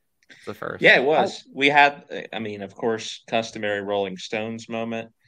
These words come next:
Speaker 2: Um, we had Nico's cover of These Days by Jackson Browne, which I really thought was good. Um, couple others in there. I think the Beatles were in there at one point.
Speaker 3: Hey Jude
Speaker 2: It was
Speaker 3: was the
Speaker 2: good.
Speaker 3: opening, which
Speaker 1: Oh,
Speaker 3: I
Speaker 1: yeah,
Speaker 3: thought
Speaker 2: Yeah,
Speaker 3: was
Speaker 2: right.
Speaker 3: a
Speaker 1: Jude was the
Speaker 3: solid
Speaker 1: opening, yeah.
Speaker 3: opening
Speaker 2: Of course,
Speaker 3: scene. You
Speaker 2: yeah.
Speaker 3: had, uh, Me and Julio down by the schoolyard.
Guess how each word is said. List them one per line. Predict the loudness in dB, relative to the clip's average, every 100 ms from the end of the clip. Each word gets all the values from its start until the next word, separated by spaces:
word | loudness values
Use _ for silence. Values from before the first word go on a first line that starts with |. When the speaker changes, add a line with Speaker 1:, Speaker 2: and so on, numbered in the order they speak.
| _ _
Speaker 2:
Um, | -10 -8
we | -6 -6
had | 2 4 4 4 -2
Nico's | -8 -4 -4 0 0 0 -4
cover | -4 -2 -2 -4
of | -2 -4 -6 -10
These | -12 -12
Days | -4 -2 -2 -6
by | -6 -6
Jackson | -4 -6 -6 -10
Browne, | -6 -6 -6
which | -10 -6
I | -6
really | -4 -8 -10 -12 -14
thought | -8 -6
was | -6 -8
good. | -4 -2 -4 -8 -14
Um, | -10 -8 -8 -10 -12 -14 -20 _ _ _ _ _
couple | -4 -2 0 0
others | 0 -4
in | -6
there. | -8
I |
think | -6 -8
the | -6
Beatles | -4 -2 -4
were | -6
in | -8
there | -8 -10
at | -10
one | -12
point. | -12 -10 0
Speaker 3:
Hey | 2
Jude | 4 4 6 8
Speaker 2:
It | 6
was |
Speaker 3:
was | 0
the | 2
Speaker 2:
good. | 2
Speaker 3:
opening, | 2 2 0 0
which | 0
Speaker 1:
Oh, | 4
Speaker 3:
I |
Speaker 1:
yeah, | 8 8 8
Speaker 3:
thought |
Speaker 2:
Yeah, | 4
Speaker 3:
was | 4
Speaker 2:
right. | 2
Speaker 3:
a |
Speaker 1:
Jude | 2
was | 0
the | 0 2
Speaker 3:
solid | 10 12 12 8
Speaker 1:
opening, |
yeah. | 0 -2
Speaker 3:
opening | 0
Speaker 2:
Of | 0
course, | 2
Speaker 3:
scene. | 0 2
You | 2
Speaker 2:
yeah. | 6
Speaker 3:
had, | 6 6 0 _ _ -6
uh, | -2 -2
Me | -2 -2
and | 0
Julio | -2 0 0
down | 0 -2 -4
by | -6
the |
schoolyard. | -6 -6 -4 0 0 0 -2